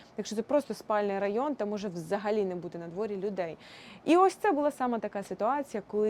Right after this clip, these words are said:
Нікого немає на дворі, хоча там в тридцяти метрах Starbucks, але все рівно то за, е, за корнером,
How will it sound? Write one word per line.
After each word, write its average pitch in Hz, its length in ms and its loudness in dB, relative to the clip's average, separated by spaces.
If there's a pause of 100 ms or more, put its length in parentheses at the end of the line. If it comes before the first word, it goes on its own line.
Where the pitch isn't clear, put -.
Нікого 220 800 0
немає 214 260 -2
на 214 100 2
дворі, 349 380 0 (180)
хоча 233 320 -2
там 202 260 -6 (300)
в - 40 -20
тридцяти 226 480 -2
метрах 196 520 -4 (120)
Starbucks, 202 500 -2
але 190 180 -4
все 185 180 -10
рівно 185 280 -4
то 190 180 -4
за, 170 220 -6 (400)
е, 170 300 -6
за 170 160 -8
корнером, 175 640 0